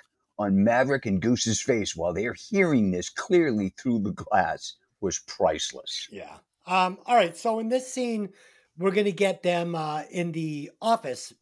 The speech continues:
Speaker 2: you know, being told they're gonna be going to Top Gun, but they're getting, uh, reprimanded. And at one point,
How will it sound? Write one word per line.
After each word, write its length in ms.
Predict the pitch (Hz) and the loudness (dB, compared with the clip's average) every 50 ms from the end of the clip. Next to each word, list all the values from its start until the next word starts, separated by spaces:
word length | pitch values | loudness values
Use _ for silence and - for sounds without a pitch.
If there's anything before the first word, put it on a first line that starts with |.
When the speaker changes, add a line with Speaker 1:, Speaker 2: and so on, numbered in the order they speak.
| _ | _
Speaker 2:
you 140 | - 175 156 | -8 -4 -2
know, 280 | 147 139 139 127 - _ _ _ _ _ _ _ _ _ _ _ _ | -2 -2 -2 -4 -6 _ _ _ _ _ _ _ _ _ _ _ _
being 380 | - 208 202 190 185 185 180 165 | 2 4 4 4 4 2 0 -2
told 280 | - 180 180 175 175 156 | 0 2 4 4 4 2
they're 80 | 175 | 0
gonna 200 | 170 170 160 160 | 0 0 0 0
be 100 | 151 156 156 | 0 -2 0
going 220 | 160 156 156 151 | 0 0 0 -2
to 60 | 143 | -4
Top 280 | 120 - 156 147 139 - | -2 -2 0 0 0 -2
Gun, 180 | - 139 139 135 | -4 -6 -4 -4
but 120 | 165 156 | -6 -4
they're 100 | 196 190 | -4 -4
getting, 420 | 175 202 208 208 196 190 185 180 | 0 0 0 0 0 -2 -2 -4
uh, 380 | 175 156 147 139 139 135 131 135 - | -4 -4 -6 -6 -6 -6 -8 -8 -4
reprimanded. 760 | 165 175 165 - 139 143 139 123 117 117 101 104 107 101 - _ _ _ - - _ _ _ _ - | -2 -2 -2 -2 -4 -8 -6 -6 -6 -6 -6 -8 -10 -10 -12 _ _ _ -20 -20 _ _ _ _ -4
And 420 | 208 208 202 196 190 190 180 165 - _ _ _ _ _ _ _ - | 0 2 2 2 2 0 -4 -6 -10 _ _ _ _ _ _ _ 0
at 180 | 214 220 226 | 0 0 2
one 260 | 196 233 254 269 262 269 | 4 2 2 2 0 -2
point, 360 | - 247 247 226 214 190 | 0 0 0 0 0 -6